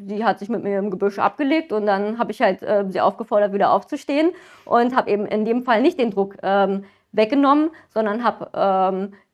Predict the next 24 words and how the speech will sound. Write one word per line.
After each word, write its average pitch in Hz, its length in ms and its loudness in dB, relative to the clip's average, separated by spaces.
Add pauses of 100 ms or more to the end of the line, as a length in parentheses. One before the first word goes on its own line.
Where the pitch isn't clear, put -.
(160)
ihr 226 100 0
gezeigt, 220 420 2
dass, 220 220 -4 (100)
dass 208 220 -4
es 208 140 -10
halt 196 100 2
jetzt 196 160 0
nicht 196 180 -4
bringt, 254 200 -2
einfach 175 220 -2
liegen 226 220 0
zu 202 160 -10
bleiben 185 300 4
und 165 100 -4
ich, 196 60 -4
dass 196 180 -4
ich 202 100 -10
nicht, 196 220 -6
eben 196 160 0
nicht 220 220 -2
abspringe 180 460 -4
wie 170 80 -6
die 180 80 -2
Reitkinder 185 580 -2